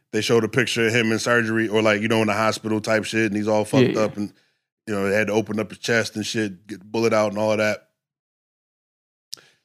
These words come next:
Speaker 1: So the kid, he heals up. He got his T-Mac jersey on and he gets, he rolls up on the Magic facility. T-Mac is there.
Speaker 2: Oh, yeah.
Speaker 1: He daps him up. They're shooting baskets and shit.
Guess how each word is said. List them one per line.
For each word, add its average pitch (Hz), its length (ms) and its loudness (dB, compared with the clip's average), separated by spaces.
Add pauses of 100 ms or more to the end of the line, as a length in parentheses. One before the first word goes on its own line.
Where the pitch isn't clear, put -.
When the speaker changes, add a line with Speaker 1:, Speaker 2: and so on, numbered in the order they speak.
Speaker 1:
So 107 80 -6
the 101 80 -6
kid, 120 300 0
he 113 140 0
heals 123 360 2
up. 127 240 0 (640)
He 92 80 -14
got 104 160 -2
his 98 100 -4
T-Mac 117 420 0
jersey 113 340 0
on 113 340 -2 (520)
and 92 80 -10
he 98 100 -6
gets, 101 240 -6
he 101 100 -8
rolls 107 260 0
up 92 100 -12
on 98 100 -4
the 95 60 -6
Magic 107 380 -2
facility. 117 640 -2 (680)
T-Mac 120 400 2
is 110 140 -4
there. 117 300 6
Speaker 2:
Oh, - 40 6
yeah. 107 40 2
Speaker 1:
He 110 80 -2
daps 117 300 2
him 117 140 0
up. 117 140 2
They're 107 100 -2
shooting 117 300 0
baskets 117 400 0
and 117 120 -4
shit. 117 280 -2